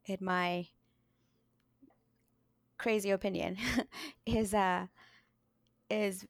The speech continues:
Vero being out really just killed the game plan, and that changed everything. And then you have players like, uh, Rachel Corsie and Katie Bowen, who, you know,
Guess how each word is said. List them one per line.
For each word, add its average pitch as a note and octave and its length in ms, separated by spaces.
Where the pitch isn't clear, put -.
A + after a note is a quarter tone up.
Vero G3 600
being G3+ 180
out F3 340
really F#3 340
just - 420
killed F#3 180
the E3 80
game - 200
plan, - 420
and F#3 240
that F3+ 240
changed F3+ 640
everything. - 640
And G#3+ 120
then A#3+ 100
you B3+ 100
have A3 160
players F3+ 400
like, - 300
uh, F#3+ 260
Rachel F#3+ 320
Corsie A#3 560
and G#3+ 140
Katie G3 260
Bowen, G#3+ 600
who, F3 680
you G3 120
know, F3 320